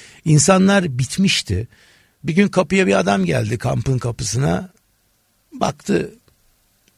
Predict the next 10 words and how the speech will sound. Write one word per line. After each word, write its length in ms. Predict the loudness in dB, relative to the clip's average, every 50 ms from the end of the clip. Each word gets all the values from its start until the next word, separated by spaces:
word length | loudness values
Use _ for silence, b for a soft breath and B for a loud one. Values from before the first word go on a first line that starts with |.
| _ _ _ _ _
"Ben," 200 | 0 2 2 4
dedi, 360 | 2 2 2 2 0 0 -2 -6 -10 -10
"e, 240 | -10 -8 -8 -8 -8
psikologla 680 | -4 -2 -2 0 0 0 0 2 2 2 0 0 -2 -4
görüşmek 520 | -2 -2 -2 -2 -2 -2 -2 -4 -4 -4 -4
istiyorum." 640 | -4 -4 -4 -4 -4 -4 -2 -2 -2 -2 -4 -6 -10 -18 -20 -20 _ _ _ _ _ _ _ _ _ _ _ _ _ _ _ _ _ _ _ _ _ _ -8
"Psikologla 680 | -6 -2 -2 0 0 2 2 0 0 0 -2 -2 -2
mı 80 | 0 0
görüşmek 420 | -2 -2 -4 -4 -4 -6 -6 -8
istiyorsun?" 480 | -10 -10 -8 -8 -6 -6 -6 -6 -8 -8